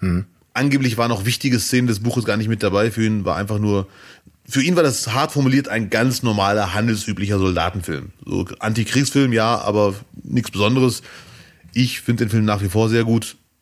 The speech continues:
Speaker 2: hätte aber nie im Leben gedacht, dass er neun Oscar-Nominierungen haben wird. Das ist schon ein fetter Erfolg.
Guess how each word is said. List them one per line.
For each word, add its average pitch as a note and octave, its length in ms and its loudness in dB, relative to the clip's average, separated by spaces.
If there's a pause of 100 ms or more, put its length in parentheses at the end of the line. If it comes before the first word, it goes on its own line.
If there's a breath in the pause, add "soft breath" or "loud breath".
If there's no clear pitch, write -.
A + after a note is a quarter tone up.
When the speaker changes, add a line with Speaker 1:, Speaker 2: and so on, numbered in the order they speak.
Speaker 2:
hätte A2 320 -2
aber G2+ 260 0
nie A2+ 220 4
im A#2 80 2
Leben A2+ 200 4
gedacht, G2+ 300 0
dass G2 140 -6
er F2+ 80 0
neun G2+ 420 2
Oscar-Nominierungen F#2 1040 0
haben E2 180 -2
wird. - 220 -4
Das F2 100 -12
ist F#2+ 80 -6
schon F2+ 300 -2 (340)
ein - 80 -12
fetter - 340 -2
Erfolg. F2 440 -2